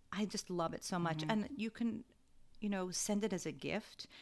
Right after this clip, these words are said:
Speaker 1: Mackenzie loves essential oils. Like, she's always stealing mine. When I look for it, I'm like, "Where is it?" And I always know it's in her room 'cause she loves it so much.
Speaker 2: Yeah, I, I love it. And I love that they have their subscription kit.
Speaker 1: Yeah.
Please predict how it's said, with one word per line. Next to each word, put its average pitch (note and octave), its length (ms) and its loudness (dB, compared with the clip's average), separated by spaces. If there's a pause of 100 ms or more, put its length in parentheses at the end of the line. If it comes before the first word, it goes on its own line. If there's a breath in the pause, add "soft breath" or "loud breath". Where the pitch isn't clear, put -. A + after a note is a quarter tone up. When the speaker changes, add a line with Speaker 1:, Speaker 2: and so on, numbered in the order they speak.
(160 loud breath)
Speaker 1:
Mackenzie G#3 640 2
loves C#3+ 800 0
essential - 420 -4
oils. - 380 -4
Like, F#3 120 -4
she's - 320 -2
always F3 320 2
stealing E3+ 460 -2
mine. D#3 240 -2
When F3 140 -4
I F3+ 80 0
look G#3 240 -4
for F#3 160 -2
it, - 80 0
I'm F3+ 60 0
like, F#3 180 -2
"Where D4 360 -2
is D4 200 -4
it?" - 100 -2
And - 100 -2
I F3+ 120 -2
always F#3+ 200 0
know F3+ 140 -2
it's E3 160 -2
in F3 100 -4
her F3 200 0
room D#3 280 -2
'cause - 140 -8
she F3 120 -4
loves E3 260 0
it - 100 -10
so E3 160 -4
much. D3 300 -6 (280)
Speaker 2:
Yeah, D3+ 340 4 (340)
I, F3 180 6
I F3+ 120 6
love F3+ 300 6
it. D#3+ 200 6
And F3 160 0
I F3 60 4
love F3+ 500 6
that F3 320 4
they E3 180 2
have D#3+ 280 0
their D#3+ 140 2
subscription G3 840 4
kit. E3 380 2
Speaker 1:
Yeah. A3+ 180 -4